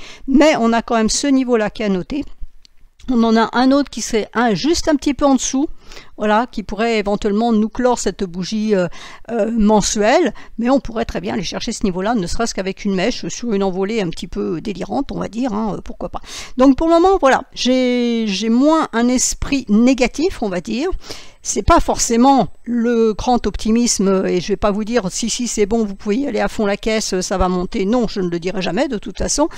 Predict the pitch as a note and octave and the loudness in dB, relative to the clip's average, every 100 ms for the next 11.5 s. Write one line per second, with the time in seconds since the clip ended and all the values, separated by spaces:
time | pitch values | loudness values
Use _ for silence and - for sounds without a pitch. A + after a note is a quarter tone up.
0 | - - G#3 B3 C4 E4+ D#4+ D4 E4+ C4 | -12 -4 4 6 6 4 4 4 4 2
1 | A3 B3+ C#4 B3 A3+ - A#3 D#4 - A3+ | -2 -4 -4 -2 -2 0 2 0 0 -2
2 | C4 C#4 A#3 - A3 - - G3+ F#3+ G#3+ | 0 2 0 -2 -4 -6 -4 -2 -2 2
3 | B3+ B3+ A3+ A3+ G3+ - G#3 C#4 A#3 C#4+ | 2 2 0 0 -2 -4 -4 0 0 0
4 | C4 G3 F3 - - F3+ F#3 - G3 G3+ | 0 -2 -6 -10 -10 -10 -8 -8 -6 -8
5 | A3 G#3 F#3+ - B3+ G3+ F#3 G3 - F#3 | -8 -8 -8 -4 -4 -2 -4 -4 -6 -6
6 | - - C4+ C4 C4 G#3+ F#3+ - G3 C#4+ | -2 0 0 0 0 0 -2 -4 -6 -4
7 | C#4+ - A#3 G#3+ G3 E3+ - - - - | -4 -4 -4 -4 -6 -8 -14 -16 -16 -2
8 | A#3+ D4+ A#3+ - B3 - D#4+ D#4+ C#4 C#4 | 4 4 4 0 -4 -2 0 2 4 2
9 | - E4 D#4+ B3 G#3 G3+ F#3+ F#3+ F#3 F#3 | 0 -2 -2 0 2 2 2 0 0 0
10 | G#3+ - C4+ A3 A3 D4 - F#3+ - A#3 | -2 -4 -4 -2 0 0 0 -2 0 0
11 | D4 C#4 - - B3+ | 2 0 0 -4 -6